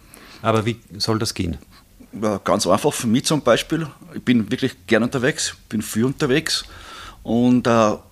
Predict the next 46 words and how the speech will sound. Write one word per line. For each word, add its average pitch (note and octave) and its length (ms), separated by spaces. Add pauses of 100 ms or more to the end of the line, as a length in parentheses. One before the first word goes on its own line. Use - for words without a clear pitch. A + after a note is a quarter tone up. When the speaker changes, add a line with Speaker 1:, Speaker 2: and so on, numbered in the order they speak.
(340)
Speaker 2:
ich - 160
genieße C#3+ 480
es - 440 (180)
wirklich C3+ 340
und G#2 140
da A2 60
bin A2+ 120
ich - 120
absolut - 480
glücklich, A2 440
wenn A2 140
ich A#2+ 180 (140)
um G2 340
sieben D#3 260
in B2+ 60
der B2 100
Früh A2+ 140
aufstehe, E3 520 (600)
mich A2+ 140
auf A2 120
mein G#2 340
Radl G#2 340
setze, - 540 (580)
äh, G2+ 240 (180)
einmal B2 460 (120)
von - 180
Elixhausen A#2 560
nach G2+ 140
Seekirchen D3 560
und A#2 180
rund C3 240
um A2 80
den A2 160
Wallersee A2 420
fahre A#2+ 320 (400)
und F#2+ 100
wieder A2+ 160
zurückfahre. - 520 (500)
Das - 140
ist A#2 120
für A#2+ 120
mich, C3+ 180
wenn C#3 120
ich B2 60
da F#2 80
um G#2 320